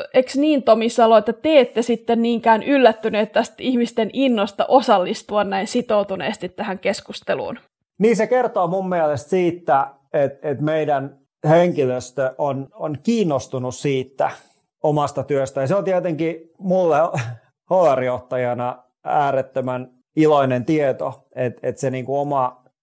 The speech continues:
Speaker 2: työ ja merkityksellisyys siinä, siinä kiinnostaa. Ja, ja taas kerran niinku kommentteja annettiin paljon.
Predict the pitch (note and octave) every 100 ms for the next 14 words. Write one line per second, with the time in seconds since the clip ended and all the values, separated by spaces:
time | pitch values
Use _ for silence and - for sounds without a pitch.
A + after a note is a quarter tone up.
0 | _ D3 C3+ B2 B2 B2 C3 B2 B2+ A#2+
1 | B2 A#2+ B2 A2+ C3+ B2 B2 - _ _
2 | _ _ D#3 C#3+ C3+ D3+ D3 C3+ B2+ -
3 | C3+ C#3 - _ _ _ - C#3+ C3+ -
4 | D3 C3+ C3+ - F3+ F3 - G3 F#3+ D#3+
5 | D3+ D#3 G#3 G#3+ E3+ C#3 D3 C#3 C#3 D#3+
6 | D3 A3+ A#3 C#3+ C3 D3 C#3+ -